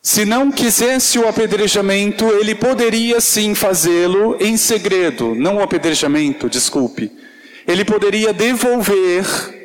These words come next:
a jovem em segredo, e aí não teria o apedrejamento público, mas levaria de uma mesma forma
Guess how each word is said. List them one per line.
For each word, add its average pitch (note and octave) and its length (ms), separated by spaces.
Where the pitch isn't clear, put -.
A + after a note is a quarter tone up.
a D3+ 120
jovem C#3 680
em F3 140
segredo, E3 720
e C3+ 120
aí C#3 160
não D#3+ 160
teria D3+ 520
o B2 160
apedrejamento B2+ 800
público, A#2 640
mas C3 240
levaria D3 600
de D3+ 140
uma C#3+ 180
mesma E3 440
forma D#3 600